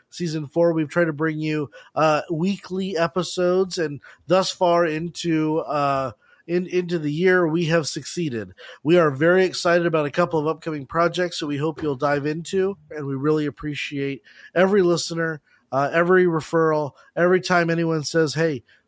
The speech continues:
tell your, you know, oh, hey, this is a good podcast. Tell your, tell your brother, tell your sister, tell your friend, tell your grandma."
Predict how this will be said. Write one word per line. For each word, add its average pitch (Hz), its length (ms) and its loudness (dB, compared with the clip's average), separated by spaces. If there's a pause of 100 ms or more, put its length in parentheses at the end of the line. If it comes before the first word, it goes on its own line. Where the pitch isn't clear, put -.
(120)
tell 170 200 4
your, 156 280 0 (100)
you 165 140 -4
know, 147 140 0
oh, 214 200 4
hey, 196 160 4
this 165 240 -6
is 156 160 -10
a 160 40 -10
good 156 200 -8
podcast. 156 580 0
Tell 160 120 0
your, 151 260 -2
tell 165 180 -2
your 160 120 -2
brother, 147 200 0
tell 151 160 -4
your 147 100 -2
sister, 139 320 -10
tell 147 140 -6
your 135 100 -8
friend, 135 300 -8
tell 135 160 -8
your 131 100 -10
grandma." 110 340 -8